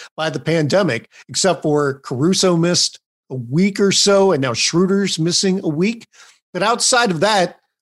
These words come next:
this is a team that has been untouched by that. A D going down is the first major injury this team has had, and they're keeping him benched more out of precaution for as long as they're going to do. I mean, if this was the finals,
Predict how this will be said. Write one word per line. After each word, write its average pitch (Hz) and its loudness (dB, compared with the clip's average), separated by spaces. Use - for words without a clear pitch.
this 170 -4
is 170 -2
a 175 0
team 190 2
that 196 4
has 160 0
been 147 -2
untouched 143 -6
by 180 -2
that. 180 -2
A 131 -8
D 190 -2
going 175 2
down 170 0
is 139 -2
the 143 -6
first 147 -4
major 147 -2
injury 170 0
this 156 -4
team 165 0
has 170 -2
had, 165 -2
and 139 -2
they're 165 0
keeping 170 -2
him 123 -2
benched 139 -4
more 165 0
out 156 0
of 139 -6
precaution 240 -4
for 190 2
as 165 0
long 185 2
as 190 2
they're 190 2
going 175 0
to 190 -2
do. 180 2
I 170 2
mean, 147 -4
if 214 -10
this 294 2
was 208 0
the 175 -2
finals, 127 -4